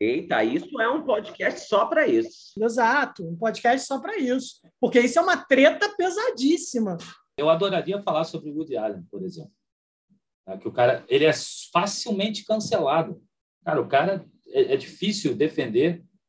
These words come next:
Speaker 3: qualquer parada, mas, pô, aí tu volta no, nos filmes dele, e aí, tu deve ou não? Isso é uma questão que eu acho bem, bem que você deve falar, porque, tipo assim,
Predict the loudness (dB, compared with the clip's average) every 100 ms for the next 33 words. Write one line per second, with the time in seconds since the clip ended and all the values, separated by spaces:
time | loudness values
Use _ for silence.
0 | _ 0 2 2 2 4 2 0 -2 0
1 | 0 -4 _ _ _ 2 2 0 2 2
2 | 2 -2 -2 -10 -12 -10 -10 -6 -2 -2
3 | 2 2 0 -8 -4 0 0 0 -2 -6
4 | -12 -18 _ -4 -2 0 0 0 -2 2
5 | 2 2 0 -6 -4 -2 0 0 -2 -2
6 | -2 -2 -2 0 0 2 0 0 -6 -2
7 | 0 0 -2 -10